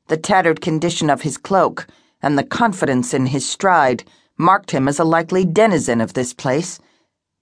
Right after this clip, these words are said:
As no knife winged its silent way from the shadows to quiver in his back, as had happened to so many intruders before him,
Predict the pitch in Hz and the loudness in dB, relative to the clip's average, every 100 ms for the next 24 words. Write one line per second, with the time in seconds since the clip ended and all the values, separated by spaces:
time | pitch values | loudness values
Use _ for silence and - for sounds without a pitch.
0 | _ 156 160 185 190 180 165 170 165 143 | _ -4 0 2 2 2 2 0 -4 -2
1 | 160 165 160 143 - - 160 151 151 143 | 0 0 0 -2 -4 -4 -2 0 0 0
2 | 156 147 143 143 135 139 - 156 135 123 | 0 0 0 -2 -2 -2 0 0 0 -2
3 | - - 175 160 143 135 131 - 180 160 | -4 -4 -2 0 0 0 -2 -2 0 0
4 | - - - - _ _ - 139 123 135 | -2 -14 -20 -20 _ _ -2 -2 0 -2
5 | 139 156 160 113 117 127 - 151 147 156 | 0 0 0 -4 -4 -4 -2 0 2 2
6 | 139 120 - 151 113 113 - 120 170 175 | 0 -2 -4 -4 -4 -6 -6 -4 0 0
7 | 156 127 113 | 0 -2 -4